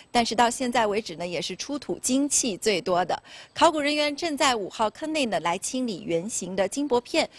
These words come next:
同时考古人员呢也在五号坑内发现了有纹饰的小型的象牙制品。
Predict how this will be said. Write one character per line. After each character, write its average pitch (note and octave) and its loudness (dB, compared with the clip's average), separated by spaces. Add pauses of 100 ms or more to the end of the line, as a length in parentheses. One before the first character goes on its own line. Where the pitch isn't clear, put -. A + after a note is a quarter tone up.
(220)
同 C#4+ -2
时 D#4+ 0
考 D4 2
古 C4 -4
人 B3 2
员 B3+ 2
呢 C4+ 0
也 G3+ -2
在 D4 0
五 F#3 -8
号 B3 0
坑 D#4+ -6
内 C4+ 0 (240)
发 E4+ 2
现 D#4+ 2
了 A3+ -2
有 E3+ 0
纹 E3+ -2
饰 D4 -2
的 F#3 2
小 E3+ -2
型 F#3+ -6
的 C#4 0
象 D4 0
牙 F3+ -2
制 - -4
品。 - -10